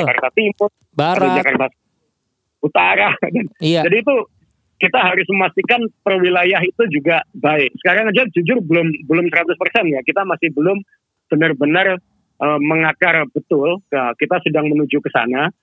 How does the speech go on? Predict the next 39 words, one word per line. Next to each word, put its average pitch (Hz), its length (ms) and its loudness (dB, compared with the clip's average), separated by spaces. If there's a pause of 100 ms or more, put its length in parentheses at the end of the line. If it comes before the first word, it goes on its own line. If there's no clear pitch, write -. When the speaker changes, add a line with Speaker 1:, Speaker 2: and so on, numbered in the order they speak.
(260)
Speaker 1:
Eh, 131 280 0 (280)
apalagi 147 400 2
kita 175 160 2
tersendat 156 480 0
dengan 143 260 0
pandemi 143 460 0
kemarin. 135 480 0
Speaker 2:
Iya. 147 180 0
Speaker 1:
Eh, 127 460 -4
jadi 147 160 2 (160)
semoga 156 320 0
nanti 165 240 0
setelah 156 240 0
tahun 147 240 0
ini 180 160 2
akan 156 320 0
bisa 151 160 -2
lebih 139 400 0
mengakar 147 480 0
lagi, 139 320 0
sehingga 143 320 0
tahun 151 240 0
depan, 202 240 0 (500)
eh, 135 220 0
ketika 147 260 -2
D 127 140 0
B 123 80 -2
L 139 160 2
nanti 135 160 -2
kembali 139 320 0
lagi 139 240 -2
tahun 131 240 0
depan, 190 240 0
itu 156 240 0
bisa 175 320 0 (400)
benar-benar 151 500 2
dari 139 380 0
akarnya 147 560 -2
itu 170 100 -2